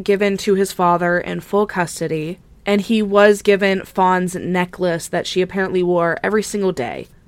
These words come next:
This necklace had been recovered from the refrigerator inside of the apartment, but thankfully was returned to her family, and her son still has it. And of course, with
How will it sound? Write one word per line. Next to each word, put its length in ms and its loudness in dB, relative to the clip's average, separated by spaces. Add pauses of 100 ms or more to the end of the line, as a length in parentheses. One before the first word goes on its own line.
This 220 6
necklace 400 4
had 120 2
been 160 4
recovered 600 2
from 320 -2
the 140 -2
refrigerator 920 2
inside 560 -2
of 120 -4
the 120 -2
apartment, 640 -4 (260)
but 180 0
thankfully 380 6
was 240 4
returned 320 -2
to 60 0
her 160 -4
family, 540 -4
and 160 -6
her 100 -6
son 460 -6
still 280 -8
has 260 -10
it. 160 -12 (300)
And 360 6
of 240 4
course, 520 8
with 200 4